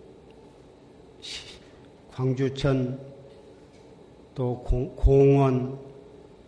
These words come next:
경양 방주가를 모시고 거닐으면서 해 주시던 법문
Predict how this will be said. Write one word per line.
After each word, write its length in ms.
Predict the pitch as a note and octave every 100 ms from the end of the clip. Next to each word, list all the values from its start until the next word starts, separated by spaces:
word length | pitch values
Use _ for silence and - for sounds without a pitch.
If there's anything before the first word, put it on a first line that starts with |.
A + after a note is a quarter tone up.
| - - - - -
경양 460 | B2+ C3+ C3+ C3
방주가를 840 | B2+ B2+ B2+ B2+ - C3 B2+ B2+ C#3 - D3+
모시고 680 | B2+ B2+ - A#2+ B2 A2+ A2+ - - - - - - - -
거닐으면서 1000 | - B2+ B2+ B2 A#2+ A#2+ A#2+ A#2 A#2 A#2 G2+ - - - - - - - - - - - C3+
해 300 | C3+ B2+ - - - - - - - - - - - - - -
주시던 640 | B2+ - - B2+ A#2+ -
법문 600 | C3 B2 B2 A#2 A2+